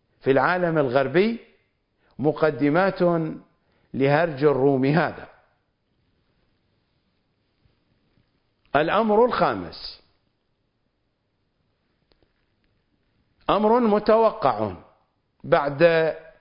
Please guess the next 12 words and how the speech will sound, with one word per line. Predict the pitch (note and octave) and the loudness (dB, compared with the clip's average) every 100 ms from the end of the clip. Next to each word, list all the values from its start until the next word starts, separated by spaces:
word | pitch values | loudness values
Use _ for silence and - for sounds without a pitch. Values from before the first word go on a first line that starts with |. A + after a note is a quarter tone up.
| _ _ _ _ _ _ | _ _ _ _ _ _
كل | - A#3+ G#3+ G3 | 0 2 4 4
ما | F#3 F3+ F3+ - - _ _ _ _ _ _ _ E3+ | 2 0 -2 -8 -20 _ _ _ _ _ _ _ -2
أشرت | F3 A3+ A#3+ A3 | 2 2 2 0
إليه، | F#3+ E3+ F3+ A#3+ C4 A#3 - _ _ _ _ _ _ _ _ _ _ F3+ | 0 2 4 4 2 -4 -14 _ _ _ _ _ _ _ _ _ _ 0
اشتداد | F#3 - G3+ F3+ B3 C4+ A3 | 0 -2 0 2 4 2 2
السجال | A3 - - F3+ E3 A#3+ A#3+ A#3 | 0 0 -2 2 4 2 2 0
الفكري | G3+ - F3 - F#3+ G#3 D3 F2+ - _ _ _ _ _ _ _ _ _ _ _ _ _ _ _ _ _ _ _ _ _ | 0 -2 -2 2 2 2 -2 -8 -16 _ _ _ _ _ _ _ _ _ _ _ _ _ _ _ _ _ _ _ _ _
في | - F3+ E3 | -2 0 2
كل | A#3+ C4 G#3 | 2 4 2
العالم، | A#2+ G2+ E2 C#2+ - _ _ _ _ _ _ _ _ _ _ _ _ _ _ _ _ _ _ _ _ _ _ | 0 -4 -6 -12 -20 _ _ _ _ _ _ _ _ _ _ _ _ _ _ _ _ _ _ _ _ _ _
وهذا | B2+ D3+ E3 E3 D3+ | 0 2 2 0 0
أمر | F#3 F3+ F3 E3 | 2 2 2 0